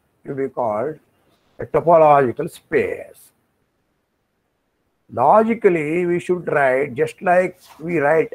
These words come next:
X comma D for a metric space, you should write X comma tau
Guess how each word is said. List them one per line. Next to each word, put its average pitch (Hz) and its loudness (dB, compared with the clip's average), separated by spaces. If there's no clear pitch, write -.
X - -8
comma 160 2
D 139 -6
for 127 0
a 117 -4
metric 120 -8
space, 104 -12
you 131 -14
should 123 -14
write 139 -2
X 196 0
comma 117 -2
tau 90 0